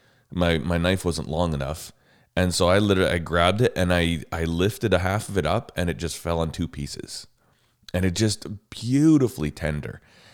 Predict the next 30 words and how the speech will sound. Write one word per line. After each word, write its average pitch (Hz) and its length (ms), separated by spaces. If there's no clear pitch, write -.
And 92 180
then 98 180
when 95 140
we 123 160
do 104 220
it, 87 160
like, 87 240
we, 123 340
we 113 140
cut, 110 400
when 95 140
you 92 60
do 110 140
sous 104 240
vide 95 220
brisket, 78 400
we 101 120
cut 117 280
almost 95 400
all 92 240
the 80 100
fat 71 280
off. - 340
You 92 80
know, 76 160
quite 92 420
different 87 320
than 85 160
when 78 240
you're, 71 380